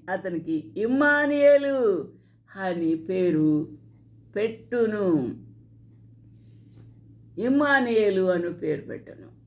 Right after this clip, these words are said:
"Therefore the Lord himself shall give you a sign. Behold, a virgin shall conceive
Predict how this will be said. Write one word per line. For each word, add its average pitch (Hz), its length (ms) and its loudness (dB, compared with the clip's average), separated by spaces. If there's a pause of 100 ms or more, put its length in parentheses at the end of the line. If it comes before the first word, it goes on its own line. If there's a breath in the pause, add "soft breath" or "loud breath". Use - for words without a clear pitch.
(1600 soft breath)
"Therefore 285 640 4
the 269 80 2
Lord 277 460 2
himself 269 380 -4 (960 soft breath)
shall 277 360 2
give 349 240 2
you 359 200 4
a 330 220 2
sign. 185 680 -2
Behold, 214 960 -2 (800 soft breath)
a 247 80 2
virgin 269 420 2
shall 277 460 0
conceive 208 600 -4